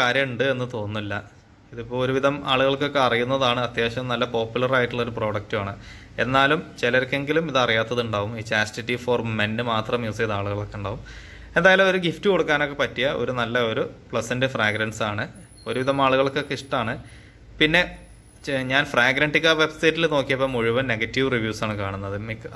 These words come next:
ആളുകളൊക്കെ പറയുന്നത് ഇതിനൊരു സിട്രസി ഫ്രാഗ്രൻസ് ആണ്, അല്ലെങ്കിൽ ഇതൊരു സ്ട്രോങ് ലെമൺ ഫ്രാഗ്രൻസ് ആണ്. എനിക്കങ്ങനെ തോന്നിയിട്ടേ ഇല്ല. ഞാൻ യൂസ് ചെയ്തിടത്തോളം എനിക്കിതൊരു നല്ലൊരു, എന്താ പറയുക, ഒരു പ്ലസന്റ് ഫ്രാഗ്രൻസ് ആയിട്ടേ തോന്നിയിട്ടുള്ളൂ. അത്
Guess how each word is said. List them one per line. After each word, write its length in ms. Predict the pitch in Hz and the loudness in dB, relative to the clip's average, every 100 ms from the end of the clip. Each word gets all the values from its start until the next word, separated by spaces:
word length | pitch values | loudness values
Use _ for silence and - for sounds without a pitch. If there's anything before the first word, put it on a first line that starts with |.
| 117 | 0
ആളുകളൊക്കെ 400 | 113 120 120 127 117 | 2 4 2 0 0
പറയുന്നത് 380 | 107 110 113 120 | 0 -2 -2 -2
ഇതിനൊരു 300 | 113 113 117 113 | -2 -2 -4 -8
സിട്രസി 400 | 107 120 - 117 | -6 -6 -6 -4
ഫ്രാഗ്രൻസ് 440 | 113 104 107 104 - | -2 -2 -2 -4 -4
ആണ്, 140 | 101 98 - - - - - | -4 -6 -10 -14 -16 -16 -8
അല്ലെങ്കിൽ 320 | 117 110 110 110 | -2 -2 0 0
ഇതൊരു 240 | 110 113 113 113 | 0 0 0 -4
സ്ട്രോങ് 420 | - 107 113 117 | -4 0 0 0
ലെമൺ 240 | 104 110 113 117 | 0 0 -2 -2
ഫ്രാഗ്രൻസ് 440 | 107 104 104 101 101 | 0 0 -4 -6 -6
ആണ്. 140 | 98 98 - - - 123 | -6 -10 -14 -18 -6 -2
എനിക്കങ്ങനെ 400 | 131 160 143 143 | 2 4 4 2
തോന്നിയിട്ടേ 360 | 123 117 117 135 127 | 0 -2 2 4 4
ഇല്ല. 100 | 113 107 | 2 -2
ഞാൻ 80 | 113 120 | -2 -2
യൂസ് 180 | 117 127 117 | -4 -6 -4
ചെയ്തിടത്തോളം 580 | 113 113 113 117 117 185 - - - - - | -2 -2 -2 0 0 0 -6 -18 -20 -20 -6
എനിക്കിതൊരു 420 | 113 120 117 113 127 - | -2 2 4 4 0 -2
നല്ലൊരു, 320 | 123 110 113 120 117 - - - | -4 -2 -2 -4 -8 -16 -18 -12
എന്താ 180 | 123 113 110 | -6 -2 0
പറയുക, 220 | 113 110 | 2 2
ഒരു 60 | 104 127 | 0 0
പ്ലസന്റ് 380 | 113 131 135 147 | 0 0 0 2
ഫ്രാഗ്രൻസ് 380 | 123 110 110 107 | 2 0 -2 -2
ആയിട്ടേ 200 | 107 110 113 | -2 -2 -4
തോന്നിയിട്ടുള്ളൂ. 420 | 104 104 101 107 | -6 -8 -8 -8
അത് 80 | 127 | -4